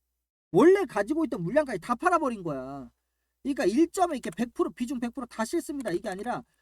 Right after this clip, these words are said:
점점 이제 사놓고 있었던 물량들이 있었을 거 아니야. 아래서부터 받치면서 올라왔던 물량들, 수익 구조로 돌렸던 물량들, 여기서 "아이고, 내가 이거 내려가겠구나." 판단하니까 싹 다 매도 때리는 게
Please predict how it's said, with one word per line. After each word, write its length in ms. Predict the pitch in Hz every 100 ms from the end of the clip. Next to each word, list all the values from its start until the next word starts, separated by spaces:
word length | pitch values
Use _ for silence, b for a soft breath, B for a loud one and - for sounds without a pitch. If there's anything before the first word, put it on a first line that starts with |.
| _ _ _
점점 380 | 370 330 339 302
이제 120 | 247
사놓고 440 | - 415 427 370
있었던 360 | 208 269 247 180
물량들이 380 | 156 220 220 151
있었을 300 | - 202 220
거 140 | 214
아니야. 180 | 165 139
아래서부터 640 | 143 262 254 202 196 180 - _ _
받치면서 440 | - 240 339 339 240
올라왔던 480 | 208 311 285 240 165
물량들, 340 | 185 214 180
수익 260 | 165 370 359
구조로 260 | 294 220
돌렸던 380 | 175 180 220 190
물량들, 480 | 151 160 165 202 131 _ _ _ _ -
여기서 560 | 233 294 330 330 330 -
"아이고, 380 | - 302 262 180
내가 260 | 156 247 262
이거 200 | 269 208
내려가겠구나." 680 | 170 247 269 233 196 202
판단하니까 580 | 165 - 339 302 254 311
싹 280 | - 339 -
다 100 | 330
매도 220 | 202 165 190
때리는 480 | 226 214 190 156
게 220 | 160 226